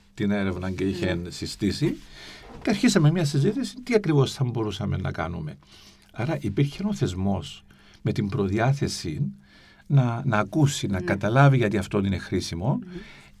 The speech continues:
Speaker 1: Εγώ από πλευράς δικής μου, αλλά είναι και, και όλη μου η, η, η πορεία στη, στη επιστημονική, πάντα μ' αρέσει να δουλεύω με πραγματικά προβλήματα και να καταλαβαίνω όχι μόνο το θεωρητικό,
Speaker 2: Μμμ.
Speaker 1: αλλά πώς το εστιάζεις.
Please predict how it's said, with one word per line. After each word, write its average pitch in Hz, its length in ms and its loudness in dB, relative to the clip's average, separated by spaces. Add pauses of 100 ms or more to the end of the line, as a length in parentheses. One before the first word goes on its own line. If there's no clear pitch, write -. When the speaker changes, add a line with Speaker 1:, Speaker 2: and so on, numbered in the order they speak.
(160)
Speaker 1:
Εγώ 120 180 2
από 143 120 10
πλευράς 123 280 6
δικής 123 340 2
μου, 123 220 0
αλλά 107 180 0
είναι 120 140 0
και, 104 160 -2
και 107 200 -2
όλη 117 240 2
μου 110 100 -2
η, 101 80 0 (400)
η, 104 100 -4 (180)
η 135 60 -4
πορεία 101 400 -2
στη, 95 580 -6 (320)
στη - 340 -10
επιστημονική, 113 840 0 (380)
πάντα 147 320 4
μ' 143 80 6
αρέσει 110 300 0
να 107 120 0
δουλεύω 107 280 0
με 104 120 -2
πραγματικά 104 580 0
προβλήματα 104 640 0
και 110 120 -2
να 101 120 -4
καταλαβαίνω 104 760 -2
όχι 113 240 -4
μόνο 104 340 -2
το 98 140 -4
θεωρητικό, 92 520 -4
Speaker 2:
Μμμ. 98 100 -4
Speaker 1:
αλλά 90 380 -6 (680)
πώς 104 200 -2
το - 80 -2
εστιάζεις. 101 640 -2